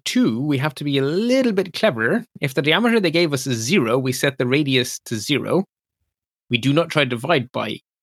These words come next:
anything. Actually, it wouldn't have given us a divide by zero error now that I look at it. Yeah, anyway.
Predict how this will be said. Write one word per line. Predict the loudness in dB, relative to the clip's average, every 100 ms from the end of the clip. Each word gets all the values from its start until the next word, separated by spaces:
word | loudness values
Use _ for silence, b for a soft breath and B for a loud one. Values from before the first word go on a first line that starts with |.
| _ -4
anything. | -2 0 0 -2 _ _ _ _ _ _ _ _ _ _ _
Actually, | -8 -6
it | -4
wouldn't | -4 -2 0
have | 2
given | 4 2
us | 0
a |
divide | -2 0 2
by | 2 0
zero | 2 2 2
error | 2 2 2
now | 0 0
that |
I |
look | 0 0 0
at |
it. | -2 -2 _ _ _
Yeah, | -2 0 -2 -4 -4
anyway. | -4 -4